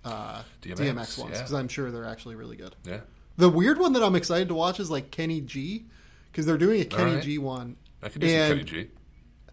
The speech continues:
Speaker 1: I, like, I, look, like, I don't listen to Kenny G at all. I, I'm just, like, fascinated by, like, the idea of him.
Speaker 2: Totally.
Speaker 1: Like, the fact that he is, like, a star in the way that he is. Like,
Speaker 2: Yeah.
Speaker 1: that is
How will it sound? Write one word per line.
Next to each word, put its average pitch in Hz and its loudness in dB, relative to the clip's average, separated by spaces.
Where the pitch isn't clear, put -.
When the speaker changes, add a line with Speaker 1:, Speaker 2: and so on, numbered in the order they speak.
Speaker 1:
I, - -2
like, 175 8
I, 175 4
look, 170 4
like, 143 2
I 143 4
don't 143 0
listen 139 -4
to 131 -6
Kenny 143 -4
G 135 -4
at 123 -4
all. 147 -2
I, 156 0
I'm 160 4
just, 156 0
like, 156 6
fascinated 143 0
by, 131 -2
like, 127 -4
the 151 -2
idea 135 -2
of 123 -6
him. 123 -14
Speaker 2:
Totally. 104 10
Speaker 1:
Like, - 0
the 156 0
fact 139 -2
that 151 -4
he 139 -2
is, 131 -4
like, 135 -4
a 127 -2
star 127 -2
in 120 -8
the 127 -8
way 120 -8
that 113 -14
he 117 -14
is. - -14
Like, 139 -8
Speaker 2:
Yeah. - -2
Speaker 1:
that 135 -4
is 135 -4